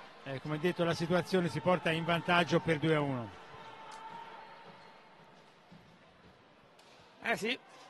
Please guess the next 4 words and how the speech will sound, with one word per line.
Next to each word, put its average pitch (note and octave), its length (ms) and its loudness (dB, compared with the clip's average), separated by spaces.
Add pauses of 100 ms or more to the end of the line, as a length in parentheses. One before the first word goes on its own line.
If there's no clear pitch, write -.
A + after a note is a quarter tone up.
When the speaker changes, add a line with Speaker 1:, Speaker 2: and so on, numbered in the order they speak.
(760)
Speaker 2:
davvero F#3+ 340 -4
un A#3+ 80 -4
gran B3+ 240 2
gol, A3+ 760 2